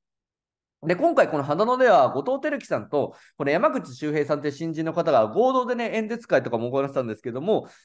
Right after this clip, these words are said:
マジで同じぐらいの票数で、あの、落選するっていう感じでございました。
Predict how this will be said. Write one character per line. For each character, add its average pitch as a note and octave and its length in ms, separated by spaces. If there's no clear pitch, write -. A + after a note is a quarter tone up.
マ C4 160
ジ C4 100
で G3 160
同 E3 200
じ F3+ 100
ぐ G#3 80
ら F#3+ 100
い D3+ 60
の B2+ 80
票 C#3 220
数 D3 200
で、 C#3+ 300
あ G#2+ 80
の、 A2+ 80
落 B2 220
選 C3+ 160
す C3 100
る A#2+ 60
っ A#2+ 40
て A2+ 120
い F#2 60
う - 80
感 D3+ 180
じ A#2 80
で A#2+ 80
ご A2+ 120
ざ A2+ 80
い G#2+ 40
ま G#2+ 80
し - 60
た。 - 180